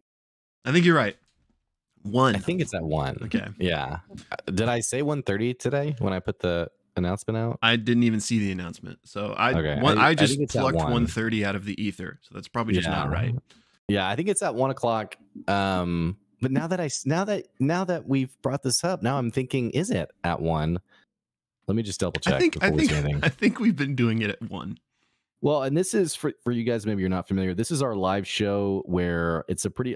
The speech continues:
Speaker 2: unstructured, um, let's get together and talk about, yeah, it's at one, one o'clock.
Speaker 1: Boom.
Speaker 2: Um, <laughs> just so you're Paul Rudd. Didn't forget about this. Not me. <laughs> Um,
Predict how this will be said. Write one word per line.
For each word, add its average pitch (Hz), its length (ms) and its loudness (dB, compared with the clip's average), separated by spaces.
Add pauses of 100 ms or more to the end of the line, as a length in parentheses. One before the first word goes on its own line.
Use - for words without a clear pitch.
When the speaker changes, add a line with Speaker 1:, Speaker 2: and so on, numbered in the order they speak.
Speaker 2:
unstructured, 85 880 -2 (160)
um, 76 520 0
let's 104 200 -2
get - 160 -4
together 90 680 0
and 76 340 0
talk 80 440 -4
about, 73 460 -2 (160)
yeah, 71 140 0
it's - 120 -4
at 78 100 -4
one, 67 280 -4 (100)
one 80 120 -4
o'clock. - 320 -4 (140)
Speaker 1:
Boom. 107 240 -4 (840)
Speaker 2:
Um, 92 500 -2 (500)
<laughs> - 720 -12
just - 140 -4
so - 80 -2
you're 85 160 -2
Paul 90 260 -4
Rudd. 87 340 0 (180)
Didn't 120 180 -2
forget 131 220 -2
about 113 240 -2
this. 107 320 -4
Not 107 160 -2
me. 113 300 -2
<laughs> - 40 -6 (1080)
Um, 113 680 0